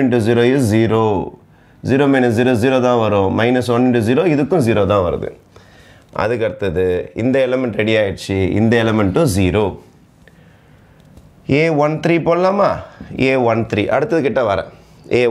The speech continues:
ஒன் த்ரீ, ஏ ஒன் த்ரீனா மைனஸ் ஒன் பவர் இது ரெண்டுத்தையும் கூட்டணும். ஒன் பிளஸ் த்ரீ எவ்வளோ? ஃபோர்.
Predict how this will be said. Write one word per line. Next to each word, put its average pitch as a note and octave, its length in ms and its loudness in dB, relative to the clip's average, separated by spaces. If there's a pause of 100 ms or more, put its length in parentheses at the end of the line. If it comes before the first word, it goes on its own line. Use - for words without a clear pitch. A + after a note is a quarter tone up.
(120)
ஒன் A2+ 100 -2 (120)
த்ரீ, E2+ 100 -6 (1200)
ஏ E3+ 60 2 (220)
ஒன் C#3+ 200 -2
த்ரீனா G2 380 0 (680)
மைனஸ் A#2+ 400 0 (120)
ஒன் B2 180 -2
பவர் D#3 200 2
இது C#3+ 100 2
ரெண்டுத்தையும் C#3+ 320 0
கூட்டணும். B2 420 0
ஒன் C#3+ 100 0 (200)
பிளஸ் D3 340 -2
த்ரீ B2+ 160 0 (160)
எவ்வளோ? C3 220 2 (240)
ஃபோர். D3 260 0